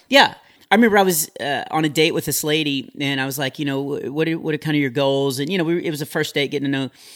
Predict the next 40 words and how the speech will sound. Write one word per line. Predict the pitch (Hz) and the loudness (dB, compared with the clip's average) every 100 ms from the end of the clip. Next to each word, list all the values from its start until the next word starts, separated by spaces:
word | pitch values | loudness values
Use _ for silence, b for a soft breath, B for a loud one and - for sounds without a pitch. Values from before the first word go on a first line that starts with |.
| b b | b b
And | 165 | -6
she | 160 | -2
was | 185 | 0
like, | 170 147 | 0 -2
"I | 143 175 | -4 -4
just, | 190 180 - b b | -2 -4 -6 b b
I | - | -4
just | 214 - | -2 0
wanna | 214 | -2
find | - 175 175 | 0 0 0
somebody | 185 170 165 | 0 2 2
that'll | 160 139 | 0 -2
take | 131 170 - | -4 -6 -6
care | - 156 156 | -2 0 2
of | 151 | 2
me. | 160 156 156 151 | 2 4 4 2
And, | - 135 131 | 0 -2 0
um, | 127 123 113 b b b | -2 -4 -6 b b b
you | 147 | -2
know, | 143 | -2
I | 131 | -2
don't | 165 160 | 0 0
wanna | 165 143 | 0 0
work. | 127 143 151 147 135 | 0 2 2 2 0
I | 147 | -6
just | 135 | -6
wanna | 160 143 | -4 -4
stay | - 147 | -4 -4
home | 135 165 156 156 156 151 | -4 -2 0 2 2 0
and | 139 | -2
just | 127 - | -6 -6
be | 139 | -6
a | |
homemaker." | 123 147 143 151 147 151 b b b - | -4 -4 -2 -2 -2 -6 b b b 2
And | |
I | 208 | 4
remember | 240 269 | 6 6
sitting | - 285 | 4 4
there | 254 | 4
thinking | 339 381 277 170 | 4 4 4 0